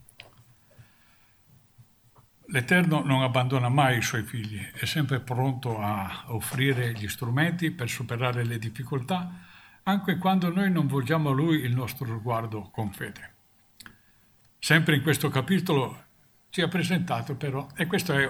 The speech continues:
un primo modo di affrontare le difficoltà, guardiamo verso il basso e facciamo conto sulle nostre forze. Poi c'è,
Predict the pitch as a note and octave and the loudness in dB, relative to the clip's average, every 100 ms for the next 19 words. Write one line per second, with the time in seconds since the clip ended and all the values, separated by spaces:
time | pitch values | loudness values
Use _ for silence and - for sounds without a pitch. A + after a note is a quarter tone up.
0 | - C3+ - F#3 C#3+ C#3+ C#3+ C3+ B2 A#2+ | 0 0 0 0 2 2 2 0 -2 -2
1 | C3+ A#2 C#3+ C3 B2 D3 B2 A#2+ B2+ A#2 | -4 -2 -2 -2 -2 -4 -2 -4 -6 -6
2 | G#2+ A2+ G#2 A#2 B2+ D3+ D3+ C3 C3+ B2+ | -4 -4 -4 -2 0 2 2 0 -4 -2
3 | F#3 D#3+ F#3+ F3 F3+ G3+ G3+ - - - | -2 4 6 6 2 -4 -6 -14 -18 -16
4 | - - _ F3+ F3 F3 E3 D3 C#3+ C#3 | -18 -20 _ 0 2 4 4 2 2 0
5 | B2 D3 D3 - D3 A#2+ A2+ B2+ A2+ G#2 | 0 -2 -4 0 2 2 -2 -2 -4 -6
6 | F2+ F2+ B2+ - - _ _ - - - | -6 -8 -12 -14 -20 _ _ -20 -20 -20
7 | _ A#3 - - E3+ - - | _ -4 -2 0 0 0 -8